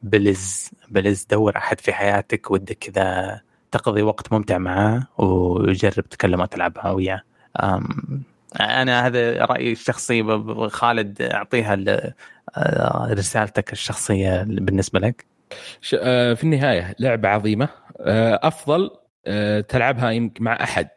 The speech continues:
Speaker 2: معك في، في نفس المكان، يعني، على كذا في الكنبة.
Speaker 1: مم.
Speaker 2: أش-، أفضل ترى، يعني، أنا لعبتها مع أخوي كذا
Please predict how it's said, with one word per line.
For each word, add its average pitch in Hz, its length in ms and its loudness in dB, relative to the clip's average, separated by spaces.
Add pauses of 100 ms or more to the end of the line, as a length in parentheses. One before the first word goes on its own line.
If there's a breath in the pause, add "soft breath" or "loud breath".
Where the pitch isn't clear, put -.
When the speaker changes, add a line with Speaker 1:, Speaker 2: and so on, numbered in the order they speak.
Speaker 2:
معك 104 280 0
في، 69 340 -2
في - 160 -6
نفس - 220 -2
المكان، 87 360 2 (300)
يعني، 82 200 2
على 87 280 6
كذا 87 240 2
في - 100 -4
الكنبة. 95 460 0
Speaker 1:
مم. 120 680 0
Speaker 2:
أش-، - 160 -2
أفضل 87 360 -2
ترى، 85 280 0
يعني، - 340 -4
أنا 107 140 4
لعبتها 113 280 2
مع 92 80 4
أخوي 104 220 2
كذا 113 340 2